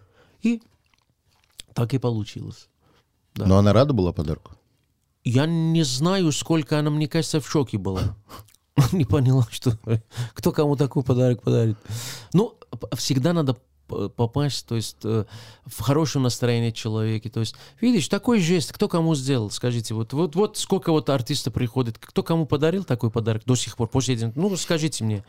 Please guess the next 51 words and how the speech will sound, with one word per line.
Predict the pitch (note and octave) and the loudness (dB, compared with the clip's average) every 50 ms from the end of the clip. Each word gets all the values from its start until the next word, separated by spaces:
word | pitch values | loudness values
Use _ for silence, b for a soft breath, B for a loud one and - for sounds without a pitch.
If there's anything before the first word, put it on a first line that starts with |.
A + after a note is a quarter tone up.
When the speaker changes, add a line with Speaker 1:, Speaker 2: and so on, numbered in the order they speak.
| B B B B | B B B B
Speaker 2:
Нет, | - G2 G2+ G#2 A2 G#2+ - G2+ - - | 4 6 6 6 4 2 0 -4 -4 -4
такого | - - - C3 C3+ B2+ | -8 -2 0 2 2 2
не | G#2+ F#2+ F#2+ | 2 2 0
было | F#2+ F#2 F2 F2+ | 0 0 -2 -4
еще. | F2+ - - - G2 | -6 -6 -8 -8 -2
Speaker 1:
Во-, | G2 B2+ B2+ A#2+ | 0 0 2 2
вот | C3 D3 C#3+ - - | 0 -2 -2 -2 -2
и | B2 C#3 D3+ | 0 2 2
у | D3+ C#3 B2+ B2 | 4 4 4 4
нее | B2 B2 B2 C3+ D3 | 4 4 4 4 2
эти | D3 - - | 0 -4 -6
часы, | - - - - B2 A#2+ | -8 -6 -2 0 0 0
никто | A#2 A#2+ A2+ - - D3 | 0 0 0 0 -2 0
больше | B2 A#2+ C3+ A#2+ - - C3 | 2 2 0 0 0 0 0
не, | C3 | 0
это | A#2+ A2 A2+ - C#3 | 0 0 0 2 2
не, | C3+ C3 C3+ C3 | 4 4 4 4
не | C3 C3+ B2+ | 4 2 2
пиар-ход | - - D3+ D#3 D3+ B2 - C#3+ D3 A#2+ | 2 2 2 2 2 2 0 0 0 2
был, | A#2 B2 B2+ A2+ | 2 0 2 2
который | - A#2+ - C3 B2 A2+ | 0 0 2 0 2 2
подарил, | G2+ A#2+ A2+ B2 B2 C3+ C#3 B2 | 2 2 2 4 2 2 0 -2
через | A2 - - C3 A#2+ A2 - - | -2 -2 0 0 0 0 -2 -2
два | - B2 A#2 B2+ B2 | 0 2 2 2 2
часа | - - - A#2+ | 0 0 -2 0
пришли, | - B2 A2+ A2 - - A#2+ | 0 0 0 0 0 -4 -4
ну, | A2 A2+ A2 G#2+ | -2 0 0 2
верните | G#2+ A2+ G#2+ G#2+ A2 A2 A2 - G#2+ | 2 0 2 2 0 0 -2 -4 -8
часы, | - - - - A2+ G2+ | -8 -10 -6 -4 -4 -4
да. | F2+ G2 F#2 G2 - B B B B B B B B B C#3 A#2+ | -4 -6 -10 -12 -14 B B B B B B B B B -4 2
У | A2+ A2+ | 4 4
нее | A#2 A#2 A#2 A#2 A#2+ C3 C#3+ | 6 6 6 6 4 4 4
она | D3 C3+ B2 A#2+ A#2+ A#2 | 4 4 4 4 4 2
одевает | A2 G2 G#2+ G#2 G#2+ A#2 A#2 A#2+ - - | 2 2 0 2 2 2 2 0 -2 -6
их, | A#2 A2 - - | -8 -6 -4 -4
и | A2 | -6
это, | G#2+ - A#2 | -4 -2 -2
это | A2 A2 - A2 | -2 -2 -2 -2
у, | G#2+ A2 | 0 0
у | A2 G2 - - - B2+ | 0 -2 -4 -2 2 4
меня | B2+ C3+ C#3+ D3+ C#3 | 4 4 4 4 2
их | A#2 - - | 0 0 -2
нету, | A2 G#2+ G#2+ - A#2 | -2 -2 0 0 0
видишь, | C3 C#3 C3 A#2 | 0 0 0 0
я | A#2+ | 0
без | A2+ A#2 A2 | 0 0 -4
часов | - - - - G#2 | -6 -8 -8 -10 -8
хожу, | - - G#2 G2+ A#2 A#2 | -6 -6 -4 -4 -2 -2
я | A2+ G#2+ | -2 -2
подарил. | - G#2 G2 G#2 G#2+ G#2 F#2 - B B B B B B B B B B B B B - | -2 -4 -2 -2 -2 -2 -4 -8 B B B B B B B B B B B B B -12
Speaker 2:
Хорошо. | - - F#2 F2+ F2+ F#2+ - - - F2 E2 | -6 -4 -2 0 0 -2 -4 -4 -6 -6 -6